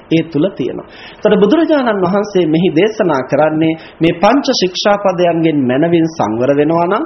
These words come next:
ඒ වගේම මේ සතරාකාර ධර්මතාවයන් තමන්ගේ මනස තුල නිරතුරු අවදිව පවතිනවා නම්, ඒ දිට්ඨ ධම්ම සුඛ විහරණයෙන් තමන් යුක්ත නම්, ඒ තැනැත්තාට තමන් විසින්ම තමන් පිළිබඳව නිගමනයකටපත් වෙන්න,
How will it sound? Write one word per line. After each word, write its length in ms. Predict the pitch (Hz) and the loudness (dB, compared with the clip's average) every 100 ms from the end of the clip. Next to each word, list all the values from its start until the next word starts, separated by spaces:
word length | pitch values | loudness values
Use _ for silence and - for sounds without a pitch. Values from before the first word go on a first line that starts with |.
| - - - | -10 -20 -6
ඒ 140 | 170 175 | 0 2
වගේම 380 | 190 185 196 190 | 4 4 2 2
මේ 200 | 185 185 | 0 -2
සතරාකාර 800 | - 202 254 277 277 269 285 285 | 0 0 2 2 0 0 -2 0
ධර්මතාවයන් 800 | 202 185 214 220 214 190 190 185 185 | 0 0 0 0 2 2 2 0 0
තමන්ගේ 500 | 170 185 190 180 165 | 0 0 0 0 0
මනස 340 | 123 156 185 190 | 0 0 0 -2
තුල 240 | 180 165 165 - - | 0 2 0 -4 -6
නිරතුරු 580 | 139 196 254 254 226 220 - | 0 4 2 0 -2 -2 0
අවදිව 420 | 143 202 220 226 220 | 0 2 0 0 0
පවතිනවා 640 | 220 135 139 165 160 175 185 | 2 0 0 0 0 2 0
නම්, 180 | 220 339 - - | -2 -4 -14 -4
ඒ 160 | 160 | -2
දිට්ඨ 340 | 147 175 - 269 | 2 2 2 2
ධම්ම 240 | 262 233 214 | 2 0 -2
සුඛ 260 | 170 - | -2 0
විහරණයෙන් 520 | 202 196 190 180 175 165 | 0 2 0 0 0 -2
තමන් 320 | 165 156 151 | -2 0 0
යුක්ත 300 | 113 117 - 165 | -2 -4 -2 0
නම්, 240 | 185 262 359 - - - - | 2 0 -4 -14 -20 -20 -2
ඒ 160 | 175 220 | 2 2
තැනැත්තාට 680 | 240 226 214 202 - 175 175 170 - | 2 0 -2 -2 0 2 2 -4 -2
තමන් 360 | 180 208 277 285 | -2 0 0 2
විසින්ම 420 | 285 277 294 294 294 | 0 0 0 0 0
තමන් 360 | 190 175 233 254 | 0 0 0 -2
පිළිබඳව 500 | 240 226 240 226 262 214 | -2 -2 -2 0 0 0
නිගමනයකටපත් 1000 | 175 202 311 311 302 254 208 - 180 - | 0 0 0 0 -2 -2 -2 0 -2 0
වෙන්න, 280 | 147 113 | -2 -2